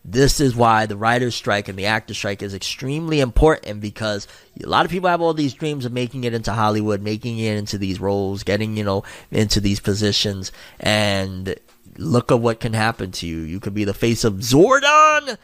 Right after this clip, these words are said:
and make a thousand bucks while Saban banks billions, okay? So you definitely wanna support this whole situation. Hopefully at some given point, uh, the music side of things can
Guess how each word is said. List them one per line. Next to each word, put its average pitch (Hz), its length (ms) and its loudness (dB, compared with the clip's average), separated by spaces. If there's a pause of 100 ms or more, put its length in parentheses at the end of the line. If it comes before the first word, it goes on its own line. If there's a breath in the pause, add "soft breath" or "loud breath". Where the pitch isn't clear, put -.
(300 soft breath)
and 131 200 -10
make 139 180 -4
a 131 60 -4
thousand 135 520 -2
bucks 131 320 0
while 104 300 -2
Saban 110 680 -4
banks 113 380 -4 (320)
billions, 104 720 -2
okay? 104 380 0
So 90 260 -4 (240 loud breath)
you 85 160 -4
definitely 110 540 0
wanna 104 420 -2 (180 loud breath)
support - 500 -8
this 101 180 -6
whole 101 260 -4
situation. 98 760 -2 (140)
Hopefully 107 500 0
at - 140 -2
some 110 140 -4
given 104 220 -4
point, 101 300 -2 (280 loud breath)
uh, 90 180 2
the 87 100 -6
music 107 340 -4
side 98 200 2
of 95 80 -6
things 101 260 -8
can 90 380 -6